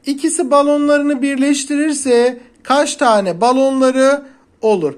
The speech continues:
Hemen yapıyoruz. Öncelikle üç destenin kaç taneye tekabül ettiğini bulmamız lazım. Bir deste on tane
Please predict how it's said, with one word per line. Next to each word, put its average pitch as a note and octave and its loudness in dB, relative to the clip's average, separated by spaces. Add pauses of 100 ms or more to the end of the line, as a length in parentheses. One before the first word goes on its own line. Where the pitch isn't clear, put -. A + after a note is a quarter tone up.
(240)
Hemen C#4+ 0
yapıyoruz. C4 0 (300)
Öncelikle B3 -2
üç - -6
destenin D4+ -2
kaç D4 -2
taneye A#3+ 0
tekabül G#3+ -2
ettiğini G#3 -8
bulmamız D3 -8
lazım. C3+ -8 (300)
Bir C#4 0
deste D4 0
on D4 2
tane A#3 0